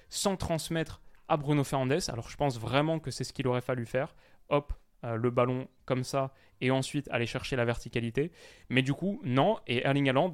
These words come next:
se bat bien quand on parle d'attaquants qui défendent, qui font les efforts sans ballon. Bah, franchement, là, très, très bel effort. City gagne le ballon, r-, récupère ce ballon, hop, peut recycler, nouvelle phase de possession,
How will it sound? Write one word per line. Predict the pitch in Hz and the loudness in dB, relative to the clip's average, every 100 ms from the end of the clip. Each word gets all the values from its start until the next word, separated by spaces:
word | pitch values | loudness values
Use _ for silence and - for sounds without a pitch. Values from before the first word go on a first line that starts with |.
| 139 | -4
se | - 160 | 0 2
bat | 147 123 | 4 2
bien | 113 139 180 | 2 -2 -2
quand | 113 | -6
on | 113 | -2
parle | 127 127 110 | 0 0 -2
d'attaquants | 123 - 123 - 135 | -2 -2 -4 -2 -2
qui | 131 110 | -2 -4
défendent, | 120 - 139 170 143 | -4 -2 -2 -2 -4
qui | - - | -10 -6
font | 151 | 0
les | 139 123 | 0 0
efforts | 120 135 | -2 -2
sans | - | -2
ballon. | 120 113 170 - - - | -2 0 -2 -8 -20 -20
Bah, | - | -12
franchement, | 123 110 131 135 | -10 -4 0 2
là, | 120 135 107 | 4 4 2
très, | - 139 | -2 -4
très | - - | -4 -4
bel | 110 117 143 | -2 0 0
effort. | 107 139 151 - - - - _ _ - | 0 -2 -2 -6 -20 -20 -20 _ _ -16
City | - 156 151 | -4 -2 0
gagne | 147 139 | 2 4
le | 135 | 4
ballon, | 127 131 175 277 - - | 4 2 0 -10 -18 -10
r-, | 131 120 | -4 -4
récupère | 110 135 147 147 147 | -2 -2 2 4 2
ce | 139 | 0
ballon, | 123 120 127 | 0 0 2
hop, | 139 175 - - - _ - | 2 2 -2 -20 -20 _ 0
peut | 151 | 4
recycler, | 139 131 123 - 151 165 | 6 4 -2 -2 0 2
nouvelle | 135 139 135 | 2 6 4
phase | 131 127 | 4 0
de | 120 | 0
possession, | 135 117 117 165 190 | -2 -4 -4 -4 -4